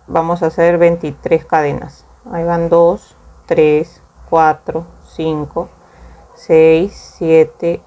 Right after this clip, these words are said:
ocho, nueve, diez, once, doce, trece, catorce, quince, dieciséis, diecisiete, dieciocho, diecinueve,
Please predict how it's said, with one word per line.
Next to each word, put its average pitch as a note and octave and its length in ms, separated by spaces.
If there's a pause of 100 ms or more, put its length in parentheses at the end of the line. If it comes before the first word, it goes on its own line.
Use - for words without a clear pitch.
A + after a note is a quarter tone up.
(100)
ocho, D#3 560 (600)
nueve, E3 640 (180)
diez, D#3+ 600 (380)
once, E3 580 (680)
doce, E3+ 680 (220)
trece, E3+ 580 (460)
catorce, E3+ 880
quince, F3 560
dieciséis, F3+ 840 (500)
diecisiete, F3 800
dieciocho, E3 640
diecinueve, F3 840